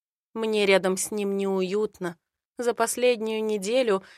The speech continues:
я видела его от силы пару раз издалека, и меня это полностью устраивало. Как и мою маму, которая вдруг начала просить меня держаться подальше от нового соседа. И я, наверное,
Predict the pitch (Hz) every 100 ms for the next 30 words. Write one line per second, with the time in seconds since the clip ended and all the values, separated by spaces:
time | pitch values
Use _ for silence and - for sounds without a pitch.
0 | _ 208 214 208 226 214 214 208 196 196
1 | 220 - 202 - - 226 233 202 - 220
2 | 214 208 220 226 - 175 170 180 185 -
3 | 196 180 - _ _ _ 220 202 196 202
4 | 214 - 175 - 175 - 202 196 190 185
5 | - 180 - 185 - 190 202 196 180 170
6 | 170 170 _ _ _ _ - 254 262 240
7 | 226 226 208 240 233 175 - - - _
8 | 202 190 208 196 190 185 190 233 220 190
9 | 185 - 196 214 196 190 190 214 214 -
10 | 185 190 196 175 175 175 202 202 - 165
11 | 170 175 202 202 - - 170 180 175 170
12 | 160 165 - 180 - 170 170 175 _ _
13 | _ _ - 240 247 247 226 196 220 233
14 | 196 185